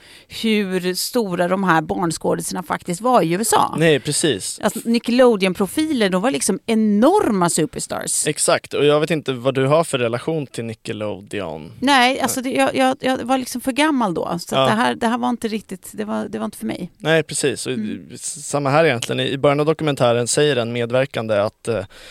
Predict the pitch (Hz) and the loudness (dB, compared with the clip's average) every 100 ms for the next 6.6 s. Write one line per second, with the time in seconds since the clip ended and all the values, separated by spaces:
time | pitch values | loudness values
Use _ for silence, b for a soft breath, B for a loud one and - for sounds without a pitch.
0 | B B B - 139 151 151 - 147 143 | B B B -2 2 4 4 4 4 4
1 | 135 147 151 - 135 160 151 123 - 127 | 2 0 -2 -2 2 4 4 0 -2 0
2 | 123 123 120 120 131 120 117 117 - 139 | 2 2 2 0 -2 -4 -2 -4 -4 -2
3 | - 160 165 139 113 104 - 82 76 - | 4 6 6 4 0 -2 -4 -4 -2 -2
4 | 107 98 - 175 - 139 131 127 117 90 | -2 0 -2 -4 0 4 6 6 2 -4
5 | 69 - - - 165 170 170 131 113 - | -16 -12 -2 2 4 6 4 2 -2 -2
6 | 120 117 113 120 117 107 | 0 0 -2 -4 -4 -4